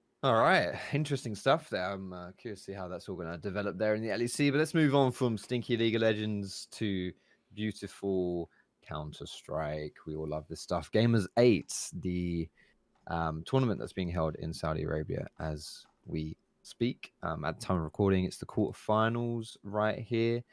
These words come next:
Um, loads of big names still around, Na'Vi, Vitality, Ents, all that kind of, all that kind of stuff. Um, I just wanna hear about the tournament. What, what are your thoughts? Have you been watching it and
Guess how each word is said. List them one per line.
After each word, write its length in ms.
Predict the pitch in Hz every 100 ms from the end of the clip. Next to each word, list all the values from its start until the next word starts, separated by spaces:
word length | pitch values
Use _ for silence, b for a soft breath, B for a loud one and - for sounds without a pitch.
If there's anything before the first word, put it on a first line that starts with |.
| b b -
Um, 140 | 85
loads 240 | 85 95 82
of 60 |
big 160 | 95 87
names 260 | 90 87
still 200 | - -
around, 400 | 82 90 98 90
Na'Vi, 340 | 90 90 87 87
Vitality, 1000 | 80 - - 78 80 - - 82 80 82
Ents, 420 | 82 80 82 - -
all 140 | 90 80
that 100 | 80 -
kind 140 | 76 73
of, 80 | 80 _ _ _ _ _ _ _ _ _ -
all 100 | 143
that 140 | 139
kind 140 | 143
of 60 | 131
stuff. 480 | - 135 127 - - _
Um, 480 | 107 107 104 101 98 - _ _ _ _ _ _ _ _ -
I 140 | 113
just 100 | 120
wanna 140 | 117
hear 100 | 123
about 180 | 123 123
the 60 | 117
tournament. 320 | 139 127 98
What, 160 | 107 104
what 120 | 107
are 40 |
your 100 | 104
thoughts? 280 | 101 113 101
Have 60 | 95
you 40 |
been 140 | 92 95
watching 300 | - 107 98
it 200 | 92 -
and 220 | 87 85